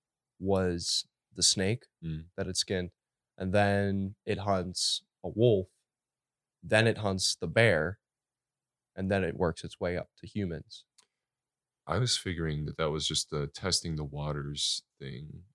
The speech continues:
Speaker 2: of, like, a, so let's start from the bottom and see how high up we can go.
Speaker 1: Well, if you also notice as well that the Yautja didn't have any trophies on it at all until it took the wolf skull
Speaker 2: That's a good point.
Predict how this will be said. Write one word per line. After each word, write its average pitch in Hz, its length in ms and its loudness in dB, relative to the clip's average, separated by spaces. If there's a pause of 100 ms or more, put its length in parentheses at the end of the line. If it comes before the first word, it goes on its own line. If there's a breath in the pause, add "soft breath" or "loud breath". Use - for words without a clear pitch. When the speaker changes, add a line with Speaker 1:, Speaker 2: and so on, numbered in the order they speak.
(140)
Speaker 2:
of, 78 180 -6
like, 73 260 -2
a, 67 320 -8
so - 200 -4
let's 127 200 -2
start 131 340 -2
from 135 120 -8
the 131 80 -2
bottom 82 360 -2
and 82 100 -6
see 78 320 -4
how 78 200 -8
high 78 160 -6
up - 180 -14
we - 120 -10
can 76 180 -14
go. 71 460 -8 (420)
Speaker 1:
Well, 113 580 6
if 104 140 -4
you 110 100 2
also 113 260 4
notice 104 320 4
as 92 120 -2
well 107 260 6
that 92 320 2
the 92 360 -2
Yautja 95 400 2
didn't 90 240 -8
have 90 240 -6 (120)
any 101 420 -2 (640)
trophies - 720 -2
on 90 220 0
it - 100 -10
at - 120 -14
all 82 400 2 (240)
until 92 380 -4
it - 80 -18
took - 220 -10
the 85 80 -10
wolf 90 260 -2
skull - 460 -4 (360)
Speaker 2:
That's - 140 -16
a - 20 -20
good 78 220 -6
point. 80 260 -8